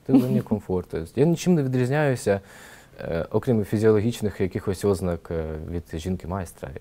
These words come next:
Speaker 1: І,
Speaker 2: Я зроблю
Speaker 1: ну,
Speaker 2: все добре, так,
Speaker 1: да,
Speaker 2: не
Speaker 1: і
Speaker 2: хвилюйтеся.
Speaker 1: Ну,
Speaker 2: Ну,
Speaker 1: хтось,
Speaker 2: і
Speaker 1: да, в мене ж є портфоліо, от, дивіться,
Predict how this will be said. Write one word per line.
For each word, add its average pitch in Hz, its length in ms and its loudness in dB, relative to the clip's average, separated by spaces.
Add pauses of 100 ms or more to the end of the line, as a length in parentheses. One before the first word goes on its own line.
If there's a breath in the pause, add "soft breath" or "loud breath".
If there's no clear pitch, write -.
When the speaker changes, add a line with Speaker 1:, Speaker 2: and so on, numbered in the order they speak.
Speaker 1:
І, 82 400 -4 (640 loud breath)
Speaker 2:
Я 233 200 6
зроблю 240 240 8
Speaker 1:
ну, 302 60 6
Speaker 2:
все 262 180 4
добре, 214 420 6
так, 226 160 4
Speaker 1:
да, 214 80 6
Speaker 2:
не 240 60 8
Speaker 1:
і - 40 4
Speaker 2:
хвилюйтеся. 220 760 6 (220 loud breath)
Speaker 1:
Ну, 165 80 4
Speaker 2:
Ну, 240 80 8
Speaker 1:
хтось, 254 300 8
Speaker 2:
і 196 40 0
Speaker 1:
да, 151 200 4
в 139 40 4
мене 214 180 8
ж - 100 2
є 190 60 2
портфоліо, 98 560 4
от, 127 200 4
дивіться, 107 560 -2